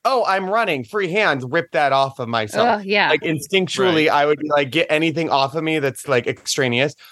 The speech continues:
Speaker 1: um, because I like that level of comfort. So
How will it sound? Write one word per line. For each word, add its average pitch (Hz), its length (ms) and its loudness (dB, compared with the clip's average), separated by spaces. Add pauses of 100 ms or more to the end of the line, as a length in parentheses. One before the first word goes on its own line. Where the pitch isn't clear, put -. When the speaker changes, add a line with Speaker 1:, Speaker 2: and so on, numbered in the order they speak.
(160)
Speaker 1:
um, 139 480 0 (180)
because 156 260 0
I 143 160 2
like 139 280 0 (220)
that 135 200 2
level 131 320 2
of 113 100 -4
comfort. 165 580 0 (200)
So 143 580 0